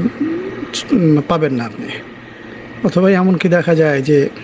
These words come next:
চিকিৎসা করতে বিদেশ যাবেন, সেখানেও পাসপোর্ট লাগবে, ভিসা লাগবে, আর ছবি লাগবে আপনার, না হলে চলবে না। এমনকি হজ করতে গেলেও এখনকার সময়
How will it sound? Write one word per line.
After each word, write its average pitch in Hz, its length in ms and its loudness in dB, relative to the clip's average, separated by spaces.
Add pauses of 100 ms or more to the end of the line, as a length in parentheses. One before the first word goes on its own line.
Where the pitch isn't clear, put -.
(460)
চিকিৎসা 190 360 2
করতে 175 280 0
বিদেশ 170 320 4
যাবেন, 196 340 4
সেখানেও 170 580 2
পাসপোর্ট 165 400 -2
লাগবে, 147 320 2 (100)
ভিসা 147 220 0
লাগবে, 147 360 2
আর 151 100 -2
ছবি 160 260 2
লাগবে 139 340 2
আপনার, 143 260 -2
না 143 80 2
হলে 131 120 0
চলবে 113 380 -4
না। - 40 -10 (600)
এমনকি 175 280 4
হজ 165 280 2
করতে 170 280 0
গেলেও 170 400 4
এখনকার 156 420 -2
সময় 147 440 2